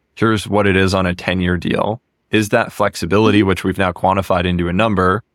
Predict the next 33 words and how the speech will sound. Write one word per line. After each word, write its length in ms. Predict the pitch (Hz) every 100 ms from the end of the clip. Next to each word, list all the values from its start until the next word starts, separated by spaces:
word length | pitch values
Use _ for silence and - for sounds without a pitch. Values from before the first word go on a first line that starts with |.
| _ -
while 200 | 98 104
we're 140 | 101
looking 260 | 101 98 101
at 80 | 92
all 180 | 98
of 80 | 101
this 160 | 92 92
other 200 | 90 87
data, 400 | 110 120 95 92 _ _
do 100 | 104
we 160 | 117 117
think 280 | - 101 -
that 160 | 87
this 200 | 90 85
is 140 | - -
worth 320 | 95 104 -
it? 180 | 87 - -
And 340 | 92 92 90 87 _ _
we're 140 | 110
finding 500 | 120 101 101 101 101
with 280 | 95 90 87 _
a 220 | - 90 82
much 300 | 104 107 101
higher 320 | - 98 92 92
rate 360 | 92 95 -
than 220 | - 92
before, 580 | 90 90 127 110 92 101 -
it 140 | 98
is 160 | 117 104
worth 340 | 90 90 90 -
that 300 | 92 92 90 -
extra 280 | 92 - 90
money 400 | 85 87 87